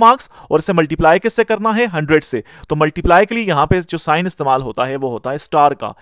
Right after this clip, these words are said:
या स्टेरिक का। स्टेरिक को आप कैसे टाइप कर सकते हैं, शिफ्ट प्रेस कीजिए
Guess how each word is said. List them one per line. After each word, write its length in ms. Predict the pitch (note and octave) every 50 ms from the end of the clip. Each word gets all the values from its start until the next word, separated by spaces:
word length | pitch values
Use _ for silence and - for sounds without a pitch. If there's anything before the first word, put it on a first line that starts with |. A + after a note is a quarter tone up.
| _ _ - -
या 80 | D#3+ G3
स्टेरिक 400 | - - - E3 C#3 A#2+ - -
का। 100 | - -
स्टेरिक 300 | - - E3 E3+ F#3+ F#3
को 80 | - G3+
आप 120 | G3+ -
कैसे 240 | - F#3 F3 - G3+
टाइप 240 | F#3+ G#3 G3+ G3 -
कर 80 | G#3+
सकते 300 | G3 - G#3+ G3+ - G#3+
हैं, 160 | G#3 G#3+ A#3+ B3 - - - _
शिफ्ट 280 | - - - A#3 - -
प्रेस 260 | - A3 A3 A3 -
कीजिए 420 | - A3 A3 G3+ A3 A#3+ B3+ B3+